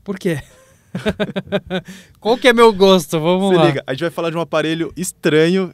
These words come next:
Speaker 2: esquisito, que muito provavelmente as pessoas vão olhar e falar assim, "Isso daí é computador, é eletrônico?",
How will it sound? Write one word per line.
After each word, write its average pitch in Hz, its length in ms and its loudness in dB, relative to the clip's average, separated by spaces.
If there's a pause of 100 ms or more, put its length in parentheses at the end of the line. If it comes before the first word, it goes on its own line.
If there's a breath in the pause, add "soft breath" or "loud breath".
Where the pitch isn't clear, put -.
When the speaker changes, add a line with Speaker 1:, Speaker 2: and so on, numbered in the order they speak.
Speaker 2:
esquisito, 151 760 -6
que 175 140 -8
muito 185 140 -4
provavelmente 180 500 -4
as 156 80 -8
pessoas 156 420 -6
vão 156 120 -8
olhar 147 180 -2
e 151 40 -4
falar 165 120 -10
assim, 190 140 -8
"Isso - 180 -12
daí 214 360 -2
é 214 220 2
computador, 175 720 -2
é 180 200 2
eletrônico?", 175 600 0